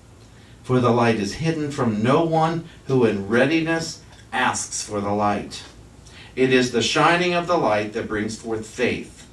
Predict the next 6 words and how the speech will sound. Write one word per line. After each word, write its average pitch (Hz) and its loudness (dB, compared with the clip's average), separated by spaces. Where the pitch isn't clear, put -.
With 107 -2
faith, 175 0
more 151 4
light 113 0
is 113 -8
welcomed. - -12